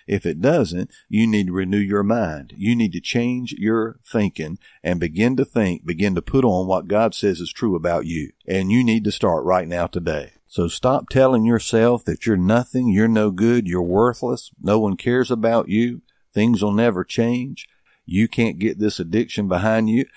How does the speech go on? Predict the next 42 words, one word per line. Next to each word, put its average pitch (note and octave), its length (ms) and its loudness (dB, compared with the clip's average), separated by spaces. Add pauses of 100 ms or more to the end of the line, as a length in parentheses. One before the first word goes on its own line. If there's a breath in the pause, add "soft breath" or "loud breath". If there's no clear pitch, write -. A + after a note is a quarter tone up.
(140 loud breath)
I'm G2+ 200 0
telling A2 360 0
you, A#2+ 300 -2
they G2+ 300 0
are F2+ 240 -2
all A#2 460 2
lies. E2+ 560 -4 (360)
And E2 120 -10
I'm E2 100 -8
saying A2+ 340 0
that A2 200 2
on F2+ 140 -2
the E2+ 120 -4
authority B2 600 2
of F2+ 80 0
the F2+ 80 -2
Word G#2+ 240 2
of A#2 100 -2
God. F2+ 420 -2 (180)
You A#2+ 300 0
don't G#2+ 340 0
have A#2 260 -2
to G2 100 -2
stay A2 300 0
the F2+ 140 0
way F#2 160 2
you G2 240 2
are. G#2 420 0
You G#2 140 0
don't B2 180 2
have B2+ 200 0
to A#2 100 0
allow A#2+ 200 4
your A#2 200 2
past F#2+ 500 0
to - 80 -10
continue G#2 460 0
to - 120 -10
define F#2 500 -2
who F#2+ 100 0
you F#2 240 0
are E2 280 2